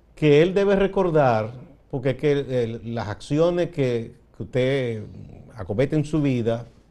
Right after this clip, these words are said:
tienen resultados. Él atropelló a mucha gente, y, y, y comenzando por la propia Miriam Germán, pero ella no ha sido una persona retorcida, rencorosa, y no le ha cobrado eso.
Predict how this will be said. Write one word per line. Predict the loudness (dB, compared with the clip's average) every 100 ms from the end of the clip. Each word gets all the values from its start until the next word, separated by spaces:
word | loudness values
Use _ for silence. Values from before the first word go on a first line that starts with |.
| _ _ _ _ _ -2
tienen | 0 0 0
resultados. | 0 -2 -6 -6 -2 -2 -2 -12 -18 -20 _ _ _ _ _ _ _ -4
Él | 0
atropelló | 0 0 0 2 4
a |
mucha | 2 0 -4
gente, | -6 -14 -14 -18 -20 -20 _ _ _ _ _ _ _ _ _ _ _
y, | -4 -2 -2
y, | -2 -2 0 -4 -10
y | -6
comenzando | -2 0 2 0
por | 2
la | 0 2
propia | 0 0 0
Miriam | 0 0 0
Germán, | 0 0 -2 -6
pero | -2 0
ella | 2 2
no | 2
ha | 0
sido | -2 -2 0
una | 0 -2
persona | -4 -4 -2 -2 -2 -6 -6 -10 -14 _ _ -20 -14
retorcida, | -2 -2 2 0 0 0 2 4 4
rencorosa, | 4 0 2 4 4 4 0
y | 0
no | 0 2
le | 2
ha | 0
cobrado | -2 0 -2 -2 -4
eso. | -8 -16